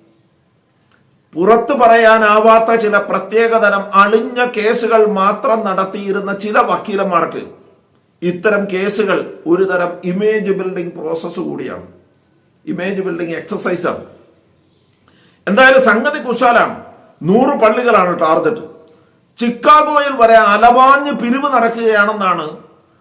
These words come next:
കൃത്യമായ വിവരത്തിന്റെ വെളിച്ചത്തിൽ ഈ തനിനാടൻ മലയാളിയിലെ ജോസ് ചേട്ടൻ അടക്കമുള്ളവർ പറയുന്നത്.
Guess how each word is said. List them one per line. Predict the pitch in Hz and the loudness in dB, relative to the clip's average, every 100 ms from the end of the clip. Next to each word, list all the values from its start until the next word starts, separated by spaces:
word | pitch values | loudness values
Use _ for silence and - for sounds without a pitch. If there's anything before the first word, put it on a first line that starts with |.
| _ - | _ -6
കൃത്യമായ | 196 208 - 285 285 254 240 233 196 | -2 -2 -4 -4 0 2 2 0 0
വിവരത്തിന്റെ | 190 233 208 233 226 | 2 2 4 2 2
വെളിച്ചത്തിൽ | 185 190 208 208 131 - - _ _ _ _ - 160 | 0 0 0 -2 -8 -10 -20 _ _ _ _ -8 -4
ഈ | 165 190 | -4 -2
തനിനാടൻ | 185 226 247 247 247 233 | -2 2 4 4 2 0
മലയാളിയിലെ | 208 208 208 202 208 196 180 151 | 0 2 2 2 -2 -4 -4 -4
ജോസ് | 180 220 226 | -2 -2 -2
ചേട്ടൻ | 226 220 220 180 | -2 -2 -2 -4
അടക്കമുള്ളവർ | 175 175 175 156 160 151 | -4 -4 -4 -4 -4 -4
പറയുന്നത്. | 127 117 104 - | -8 -10 -12 -16